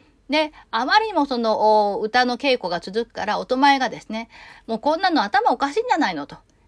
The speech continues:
えー、こういうふうに言った。で、夜が明け、夜が明けたら瞳を上げて、日が暮れれば下ろすのが当たり前じゃないのと。でも、もう嫌になっちゃうなって、たまには休んだらいいのに、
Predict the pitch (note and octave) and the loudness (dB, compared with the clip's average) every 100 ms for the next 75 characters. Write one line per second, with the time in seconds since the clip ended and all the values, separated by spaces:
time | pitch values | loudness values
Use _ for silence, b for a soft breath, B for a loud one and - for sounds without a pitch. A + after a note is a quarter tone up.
0 | _ B3 C4 C4 D4+ D#4 B3 D#3+ - - | _ -2 -2 2 2 2 -2 -6 -12 -16
1 | - _ b b b b - E4 D#4+ A3 | -16 _ b b b b -4 0 2 0
2 | b b B3 G#4 F#4+ B3 G#3+ - F4 E4 | b b -6 -2 2 2 2 -4 2 2
3 | A3+ A3+ A#3 G3+ E3+ - C#4+ D4 A#3+ A3+ | 2 -2 -2 -4 -4 -6 0 2 2 0
4 | C#4 - A3+ F#3+ b b - C#4+ E4+ E4 | -4 -2 -2 -4 b b -4 -2 -2 -4
5 | E4+ F#4 C4+ E3+ G#3 D#4+ - G3+ G#3 G3+ | -6 -4 0 0 0 -4 -2 -2 -2 -2
6 | C4+ E4 E4+ D#4+ G3 C#3+ - - _ b | 0 0 0 0 -2 -8 -16 -20 _ b
7 | b b b - E4 D#4 C4 G#3 B3 A#3+ | b b b -4 0 0 0 -2 -4 0
8 | C4 C#4+ B3+ - A#3+ A#3 B3 A#3 G#3 G3+ | 2 2 0 -2 -2 0 0 -2 -4 -6
9 | A#3 E4+ B3+ F#3+ G#4 B4 F#4 B3+ F3+ E3 | -4 -2 -2 -2 -2 -4 -2 -4 -6 -12